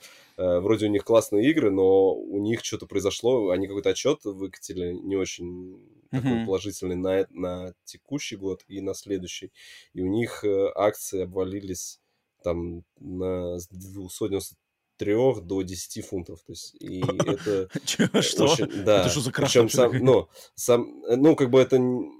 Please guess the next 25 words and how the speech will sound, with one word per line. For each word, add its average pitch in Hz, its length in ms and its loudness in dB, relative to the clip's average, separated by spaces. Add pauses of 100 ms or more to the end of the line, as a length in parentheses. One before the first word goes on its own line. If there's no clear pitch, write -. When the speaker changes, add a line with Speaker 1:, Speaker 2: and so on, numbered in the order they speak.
(180)
Speaker 1:
я 123 200 6
брал 123 240 6
пик 139 240 0
с 101 180 -10
две 101 360 -10
тысячи 120 200 -6
двадцать 113 220 2
первый 120 160 0
год, 170 160 2
там 110 120 -2
какая 120 200 0
история? 95 320 -2
То 95 80 -12
есть, - 100 -14
если 107 180 -4
Speaker 2:
А, 120 300 2
Speaker 1:
рассматривать, 110 680 0
Speaker 2:
мгм, - 100 -2
понял. 98 320 2
Speaker 1:
э, 95 180 -4
вот 104 180 -6
этот 107 240 -4
рост 110 240 -2
акций, 160 400 -2
ну, 117 240 0